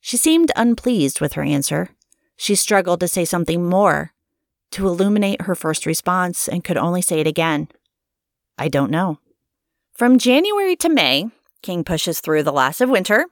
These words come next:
to bring us to the beginning of spring in Boulder. The population has grown substantially since the snow began to thaw, and people in Boulder are celebrating the spring with the May Day chase.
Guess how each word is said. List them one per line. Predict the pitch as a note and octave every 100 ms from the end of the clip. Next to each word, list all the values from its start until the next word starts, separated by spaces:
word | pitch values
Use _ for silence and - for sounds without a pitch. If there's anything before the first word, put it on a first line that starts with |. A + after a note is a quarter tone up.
| _ -
to | A#3
bring | G3 F#3+
us | -
to | F#3+
the | G3
beginning | G#3 - D#3+ D3+ D3
of | D3 -
spring | - - C3+ C3 -
in | D#3+
Boulder. | D#3 G#3 G#3+ G3+ G3+ _ _ _ _
The | F#3
population | - F3+ E3+ D#3 - E3
has | D3+
grown | - D3+
substantially | D3 D3 - - D4 C4 E3+ A#2 G2 F3 -
since | - D#3 D3
the | - D3+
snow | - E3 C#3+
began | D3 C#3+ C#3
to | C#3
thaw, | - G3 E3 A2+ - _ _ _ B3
and | C#4+
people | F4 G4 F#4
in |
Boulder | C4+ G#3+ F#3+ G3
are | - B3+
celebrating | - D#4+ G4 D#4+ C#4 C#4
the | C#4+
spring | - - E3+ C#3+ D3 F3+ -
with | G#3+ A3+ -
the | C#4
May | D#4 E4
Day | B3 D#3
chase. | D#3 - - -